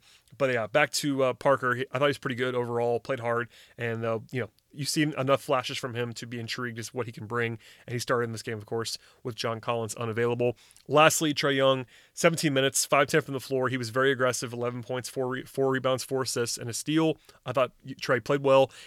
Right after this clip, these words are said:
He was pressured a lot by Chris Dunn, especially. Um, he was, uh, you know, playing hard. And, uh, if you're gonna put Trae Young out there, you want him to play hard, and he did in this game.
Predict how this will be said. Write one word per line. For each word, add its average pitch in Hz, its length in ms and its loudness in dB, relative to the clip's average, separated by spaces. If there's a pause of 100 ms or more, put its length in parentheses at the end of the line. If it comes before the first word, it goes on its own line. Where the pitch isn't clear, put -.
He - 80 -4
was 123 100 0
pressured 175 520 4
a 127 60 -2
lot 127 420 2
by 139 80 -2
Chris 156 220 -2
Dunn, 151 140 -2
especially. 151 480 0 (300)
Um, 113 320 -4
he 123 100 -8
was, 127 280 -4
uh, 120 160 2 (140)
you 135 100 -4
know, 107 60 -4
playing 127 260 -2
hard. 143 340 2
And, 123 280 -6
uh, 127 180 -8
if 123 80 -8
you're 135 80 -8
gonna 123 100 -8
put 175 120 -6
Trae 151 120 2
Young 147 180 2
out 160 120 2
there, 175 100 0
you 139 120 -2
want 135 120 0
him 131 60 -4
to 113 60 -10
play 139 120 2
hard, 147 260 4 (260)
and 139 120 -4
he 127 60 -2
did 143 300 2
in 143 120 -8
this 143 140 -6
game. 143 260 0